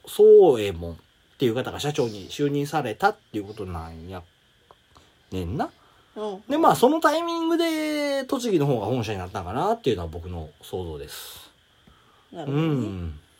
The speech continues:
Speaker 1: で、まあ、四代目の就任の年で、あの、山田錦を使った酒造りっていうのを力入れ始めはって、
Speaker 2: うん。
Speaker 1: 現在で醸造してはるお酒のラインナップ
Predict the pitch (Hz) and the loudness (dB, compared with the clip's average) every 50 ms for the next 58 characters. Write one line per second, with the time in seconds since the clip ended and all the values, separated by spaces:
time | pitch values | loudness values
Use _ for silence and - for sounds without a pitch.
0 | _ _ _ _ _ - - - - - _ - 277 311 262 - - - - - | _ _ _ _ _ -20 -20 -20 -20 -14 _ -2 2 4 4 2 2 -4 -8 6
1 | - 214 262 285 294 294 277 277 285 277 254 254 - 269 254 262 262 254 254 247 | 8 8 8 10 8 4 4 4 4 2 0 0 0 0 0 2 2 2 0 0
2 | 247 233 - 104 87 76 - 156 151 - _ _ _ _ _ _ _ _ - 87 | -2 -2 -4 -6 -6 -8 -10 -12 -14 -14 _ _ _ _ _ _ _ _ -6 -4
3 | 85 85 80 78 82 98 110 131 156 160 190 226 277 285 - - 110 87 - - | -4 -4 -4 -4 -4 0 2 2 4 4 4 4 4 2 0 -4 -6 -6 -6 -10
4 | 95 85 - - - - 139 131 - - 127 120 127 123 123 - - 98 131 202 | -14 -14 -14 -10 -4 -4 -4 -2 0 0 0 0 0 -4 -6 -6 -4 -2 -2 -2
5 | 247 247 - _ _ _ - 101 90 87 85 80 78 78 73 71 69 69 - - | -2 -4 -8 _ _ _ -8 -6 -4 -4 -4 -4 -6 -8 -10 -12 -16 -18 -14 -14
6 | - - - - 76 73 78 80 78 - 107 98 - 110 110 117 104 - - - | -8 -4 -2 -2 -2 -2 -6 -10 -10 -10 -10 -10 -10 -10 -10 -10 -10 -10 -12 -16
7 | - _ _ _ - 240 240 220 - _ - 233 226 202 190 175 180 - _ _ | -18 _ _ _ -4 -4 -4 -4 -4 _ -16 -14 -12 -12 -14 -14 -16 -20 _ _
8 | 139 147 214 285 320 320 233 147 107 98 87 90 92 87 80 - _ _ - 143 | -4 -2 0 2 4 2 2 2 0 -4 -6 -8 -10 -10 -14 -18 _ _ -2 0
9 | 214 247 - - 117 120 143 156 160 147 156 151 151 - 147 143 131 120 90 92 | 0 0 0 -4 0 4 6 6 6 6 4 2 0 0 -2 -2 -2 -2 -4 -6
10 | - 90 - - 90 90 107 160 226 233 233 226 214 - - _ - | -8 -8 -8 -8 -6 0 2 2 2 2 2 0 0 0 -4 _ -20